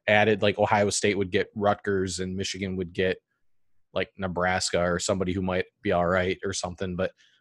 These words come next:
uh, I, I, I like the idea of it. Like I said, I think it's as good a consolation prize as you could ask for.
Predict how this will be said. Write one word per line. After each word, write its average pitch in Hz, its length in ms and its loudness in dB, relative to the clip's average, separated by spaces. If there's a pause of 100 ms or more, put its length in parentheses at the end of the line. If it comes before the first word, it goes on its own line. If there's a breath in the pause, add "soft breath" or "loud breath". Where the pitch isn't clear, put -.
(120)
uh, 82 260 -6 (640)
I, 131 60 4 (440)
I, 117 60 6
I 143 40 8
like 143 220 10
the 135 120 6
idea 127 280 10
of 127 80 8
it. 123 100 8
Like 120 140 8
I 113 60 8
said, 113 180 4
I 117 100 10
think 120 140 6
it's 104 160 0
as 101 160 -4 (160)
good 110 140 6
a 107 40 4
consolation 98 640 0
prize 92 300 2
as 90 120 -6
you 90 80 -6
could 87 120 -2
ask 87 280 -4
for. 82 380 -6